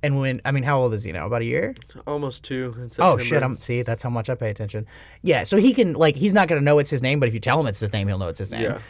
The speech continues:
Speaker 1: So he'll get excited about it, which will excite you, and then you'll end up doing what we did to the whole, allegedly
Speaker 2: Yeah.
Speaker 1: did to the back of the shop, to, uh,
Speaker 2: That those
Speaker 1: to
Speaker 2: people did.
Speaker 1: all kinds, yeah, those fucking strangers did, to, um,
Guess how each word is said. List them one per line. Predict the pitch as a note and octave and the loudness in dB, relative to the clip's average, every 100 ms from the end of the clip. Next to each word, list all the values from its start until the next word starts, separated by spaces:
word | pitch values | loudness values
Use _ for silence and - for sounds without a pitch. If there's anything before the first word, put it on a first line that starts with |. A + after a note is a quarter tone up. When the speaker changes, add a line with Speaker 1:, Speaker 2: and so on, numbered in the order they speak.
| - - | -20 -6
Speaker 1:
So | - D3+ C3 B2 - _ - | 4 6 6 2 -6 _ -16
he'll | B2 C3 E3+ E3 | -6 4 4 6
get | D3 | 2
excited | A#2+ - G2+ G2 | 2 0 -2 -2
about | G2 F2 | -4 -6
it, | B1+ | -6
which | A2 - | -8 -2
will | B2 | -2
excite | A2+ A#2+ G#2 | 0 -2 -2
you, | C#3 E3+ C3 A#2+ - | 4 4 4 2 0
and | C3+ C#3 | 0 0
then | C3 | 0
you'll | C#3 D3 | 2 2
end | C#3+ | 2
up | C#3 C3+ - | 0 -2 -4
doing | C3+ C3+ B2+ B2 - | -2 -2 -2 -4 -8
what | - C3+ B2+ B2+ | -4 -2 -2 -4
we | C3 | -6
did | B2+ B2 | -4 -6
to | A#2 | -4
the | B2 | -4
whole, | C3+ B2 A#2+ A2 - - _ _ _ - | 0 0 0 -6 -14 -20 _ _ _ -6
allegedly | B2 C3 A#2 G#2 | -2 0 0 0
Speaker 2:
Yeah. | |
Speaker 1:
did | C3+ | -2
to | C3 | -4
the | B2 | -2
back | B2+ | -2
of | A#2 | 0
the | |
shop, | A2+ D3+ - - - - | 0 0 -2 -20 -16 -2
to, | G3 E3 | 2 4
uh, | C#3 D3 C#3 B2+ A#2+ A2+ | 4 2 2 0 0 -2
Speaker 2:
That | A2+ - B2 | -4 -6 -4
those | A#2+ | -2
Speaker 1:
to | F3 | 0
Speaker 2:
people | D3+ D3 A#2 | -2 -4 -4
did. | A2+ A2+ | 0 2
Speaker 1:
all | D#3 | 2
kinds, | D3+ F3 E3+ | 2 2 6
yeah, | F#3 | 6
those | E3 D3 | 6 4
fucking | F3 D#3 D3 | 0 -2 -2
strangers | - E3+ D#3 C3+ | 0 0 0 0
did, | C#3+ C3 - | -2 -2 0
to, | D3+ C#3+ | 0 0
um, | C#3+ C#3+ C#3 C3+ | 0 0 0 -2